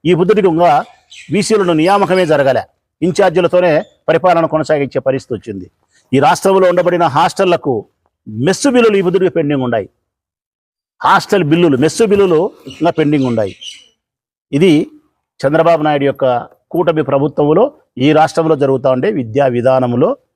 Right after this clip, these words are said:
పరిస్థితులు. ప్రజలారా, ప్రజలను ఒక్కసారి ఆలోచించమంటానే అడుగుతా నేను. ఈ పార్టీకి మీరు ఓటేసినందుకు, ఈ పార్టీ అధికారంలోకి వచ్చినందుకు, మీ పిల్లల భవిష్యత్తు పట్ల ఈ పార్టీ ప్రవర్తిస్తా ఉండే తీరును మీరు గమనించినారా? మీ బిడ్డల భవిష్యత్తుకు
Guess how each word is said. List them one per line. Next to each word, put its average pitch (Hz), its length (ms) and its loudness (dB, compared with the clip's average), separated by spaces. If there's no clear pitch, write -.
పరిస్థితులు. 123 460 -2
ప్రజలారా, 95 480 -6
ప్రజలను 151 240 0
ఒక్కసారి 160 340 0
ఆలోచించమంటానే 147 760 -2
అడుగుతా 127 320 -2
నేను. 101 200 -10
ఈ 135 60 2
పార్టీకి 165 400 -2
మీరు 151 160 2
ఓటేసినందుకు, 147 680 -2
ఈ 135 80 0
పార్టీ 135 340 0
అధికారంలోకి 156 600 0
వచ్చినందుకు, 143 600 -4
మీ 143 140 2
పిల్లల 175 380 2
భవిష్యత్తు 156 460 0
పట్ల 160 260 -2
ఈ 135 140 -2
పార్టీ 147 340 -2
ప్రవర్తిస్తా 147 540 -2
ఉండే 135 140 2
తీరును 175 520 0
మీరు 117 200 -4
గమనించినారా? 147 600 0
మీ 139 80 2
బిడ్డల 170 260 2
భవిష్యత్తుకు 165 760 0